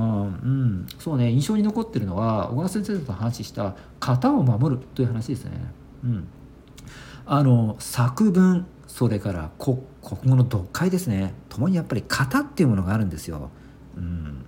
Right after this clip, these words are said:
で、この型をまず身につけさせたいと。で、身につけたら終わりではなくて、それを活用させていくところまで、生徒たち、受験生たちを引っ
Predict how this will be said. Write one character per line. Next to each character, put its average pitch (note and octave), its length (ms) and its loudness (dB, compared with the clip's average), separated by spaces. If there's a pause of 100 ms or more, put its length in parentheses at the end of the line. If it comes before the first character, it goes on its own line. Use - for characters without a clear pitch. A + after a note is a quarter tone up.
(440)
で、 A2+ 80 0
こ - 160 -4
の A#2 160 2
型 C#4+ 400 2
を G#3 500 4 (240)
ま F#3 220 4
ず C#4 140 2
身 A#2 180 4
に E3 160 4
つ - 100 -10
け F#3 100 2
さ - 160 -4
せ - 140 0
た - 300 -4
い A#2+ 60 4
と。 - 160 -6 (640)
で、 D3+ 140 4 (200)
身 C3+ 160 6
に B3+ 140 4
つ - 120 -10
け F#4 120 4
た G3 100 2
ら B2 120 4
終 G#2 100 -2
わ D3 120 6
り - 220 2
で C3 80 2
は A2 80 4
な F#2+ 80 -2
く - 80 -10
て、 G#2 320 -2
そ - 220 -2
れ A3 80 2
を B3+ 80 2
活 - 460 -2
用 D#4 160 4
さ B3 160 -2
せ - 100 -10
て C4+ 140 0
い B3+ 60 0
く - 100 -8
と B3+ 120 0
こ B3 120 -2
ろ B3 80 2
ま F#3+ 120 4
で、 D3 340 4 (720)
生 - 220 2
徒 - 80 0
た - 100 0
ち、 G#2+ 140 -4
受 A#2+ 120 -4
験 E3+ 200 4
生 B2 160 0
た G2 120 -2
ち E3+ 120 0
を F3 320 6 (120)
引 G3+ 100 0
っ - 40 -6